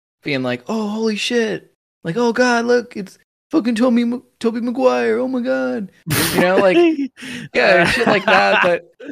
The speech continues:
Speaker 1: like,
Speaker 2: Uh.
Speaker 1: it wasn't, like, the whole time. It wasn't, like, a fucking concert. But I, I think it made it
Speaker 2: Oh,
Speaker 1: better,
Speaker 2: yeah.
Speaker 1: honestly.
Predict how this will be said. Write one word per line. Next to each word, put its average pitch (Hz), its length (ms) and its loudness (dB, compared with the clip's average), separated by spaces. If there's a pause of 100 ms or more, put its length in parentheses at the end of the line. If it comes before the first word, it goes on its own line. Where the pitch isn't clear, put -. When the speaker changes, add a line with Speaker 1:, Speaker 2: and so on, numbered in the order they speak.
(280)
Speaker 1:
like, 175 320 2
Speaker 2:
Uh. 147 580 -6
Speaker 1:
it 185 60 -2
wasn't, 208 300 2
like, 202 160 0
the 156 140 4
whole 170 300 4
time. 147 460 0
It 143 100 -4
wasn't, 156 280 -8
like, 156 140 -6
a 160 200 -8
fucking 165 480 -4
concert. 135 720 -6
But 120 420 -4
I, 165 320 0
I 214 40 -2
think 233 200 -6
it 143 120 -2
made 117 140 -6
it - 120 -10
Speaker 2:
Oh, 294 160 8
Speaker 1:
better, - 160 4
Speaker 2:
yeah. 247 80 10
Speaker 1:
honestly. 160 560 2